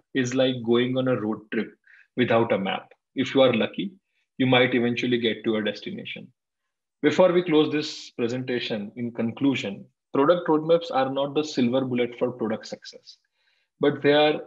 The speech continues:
essential to ensure buy-in. It is a tool that product teams use to communicate internally and externally with stakeholder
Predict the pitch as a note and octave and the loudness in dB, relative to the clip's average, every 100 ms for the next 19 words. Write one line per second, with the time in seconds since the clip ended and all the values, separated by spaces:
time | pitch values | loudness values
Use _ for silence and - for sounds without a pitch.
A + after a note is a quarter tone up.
0 | _ B2 - D3 - D#3 D#3 E3 - A#2+ | _ -2 0 -2 0 0 0 -2 -2 -4
1 | - C3 A2+ G#2 G2+ B2 D#3+ _ _ _ | 0 -2 0 0 0 -4 -10 _ _ _
2 | _ C#3+ C3+ D3 D3+ D#3 F3+ E3 A#2 C3 | _ -2 0 2 0 0 2 2 0 -4
3 | - _ _ _ B2 C3 C3 C#3+ B2+ C#3 | -14 _ _ _ 0 0 0 0 2 0
4 | - C#3 C#3+ - C3 B2+ C3 B2+ A#2 A#2+ | -2 -6 -4 -4 -4 -4 -6 -4 -2 -2
5 | B2+ B2 B2+ C3 B2+ A2+ A#2+ A#2+ B2+ C3 | -4 -6 -6 -8 -8 -2 0 0 -4 -6
6 | D3+ D#3 B2+ B2+ B2+ - - C#3+ C3+ C3+ | -8 -6 -8 -6 -8 -8 -6 -4 -4 -4
7 | C3 B2+ - A#2 A#2 - A#2 G#2 | -4 -8 -2 -2 -2 -2 0 0